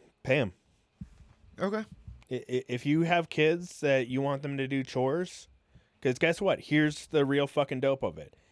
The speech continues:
Speaker 1: You have to fucking provide for them. You fucking push them out of your pussy, or you push them into the pussy. Doesn't matter. One or the other. You're both responsible, and you both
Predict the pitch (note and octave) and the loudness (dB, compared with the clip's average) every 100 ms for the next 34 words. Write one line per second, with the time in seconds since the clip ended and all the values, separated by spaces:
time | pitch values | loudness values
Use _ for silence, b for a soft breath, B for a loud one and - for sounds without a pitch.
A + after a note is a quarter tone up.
0 | b b G#2 B2 C3 - - B2+ D3+ - | b b -2 0 0 -4 -6 0 0 -2
1 | - D3+ - C3+ D3 C3+ B2+ B2+ D3 - | -4 -2 2 2 2 0 2 2 2 -2
2 | - C#3+ E2+ _ - A2+ D3 D3 - - | -14 -14 -20 _ -12 -4 -4 -4 -10 -2
3 | D3+ D3+ C3+ D#3 - C#3+ C#3+ C#3+ - C#3 | -2 -2 -2 -4 -2 -4 -2 -2 -2 -2
4 | C3+ C3+ - B - A#2 B2 D3 C#3 C#3 | -2 -4 -6 B 0 0 2 2 2 0
5 | D#3+ E3+ C#3+ A2 G#2+ - G#2+ G#2 B B | -2 -2 -2 -2 -4 -6 -8 -8 B B
6 | B - C3+ D3 D3 D3 C#3 A2+ b b | B -4 2 2 2 0 2 0 b b
7 | A2 C#3 D3 C#3 C#3 C3+ D3 C3 G#2+ b | 2 4 4 4 4 4 4 4 0 b
8 | b A2 A2 B2+ A#2+ G#2 C3 D#3 E3+ D#3 | b -14 -2 2 4 4 4 4 2 -2
9 | - C#3 C#3 C#3+ - B C3 B2+ A#2+ B2+ | 0 0 0 -6 -8 B 0 2 2 0